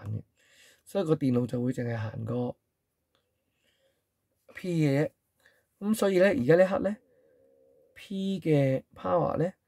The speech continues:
就會攞晒三屋㗎咯喎，三嘅 square 除一啊，即係九瓦啦。而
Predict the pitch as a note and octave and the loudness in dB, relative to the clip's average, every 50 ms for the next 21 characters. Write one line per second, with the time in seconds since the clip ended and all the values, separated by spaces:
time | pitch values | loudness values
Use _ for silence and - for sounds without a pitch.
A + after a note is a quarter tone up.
0 | _ _ _ _ _ - B2+ C3 C3+ C#3 C#3 C3+ C#3 E3+ - D#3+ D3+ - F#3+ G3 | _ _ _ _ _ -8 -4 0 2 4 6 6 6 4 4 2 2 2 2 2
1 | F#3+ F#3+ - E3+ E3 D#3+ D3 D3+ D3 C#3 A#2+ A2 - _ _ _ _ _ _ - | 2 0 0 0 2 2 4 4 4 2 2 0 -4 _ _ _ _ _ _ -20
2 | - - F3+ F#3 F#3 F3 D#3+ D3+ - - F3 E3+ C#3+ - - - - A#2 C3 C#3+ | -10 -4 -2 0 2 2 2 0 0 -2 0 0 0 0 -2 -4 -6 -4 -4 -2
3 | - - - - - C3 - - - - - - A#2 A#2+ - - - - - - | -2 -4 -4 -6 -8 -8 -8 -8 -8 -8 -6 -6 -6 -6 -6 -6 -6 -8 -10 -12
4 | _ _ _ _ _ _ _ _ _ _ _ _ _ _ _ _ _ _ - | _ _ _ _ _ _ _ _ _ _ _ _ _ _ _ _ _ _ -12